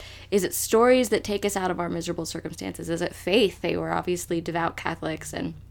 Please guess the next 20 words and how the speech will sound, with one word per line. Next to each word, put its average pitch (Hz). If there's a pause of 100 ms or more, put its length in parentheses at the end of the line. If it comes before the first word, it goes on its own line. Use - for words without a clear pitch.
(720)
and 175
even 170
though 165 (500)
the 185
church 202
in 175
Limerick 170
maybe 190
wasn't 160 (360)
the 185
most 165
generous 180
or -
open 208
to 208
them 156
in 160
their, 151 (140)
in 170
their 156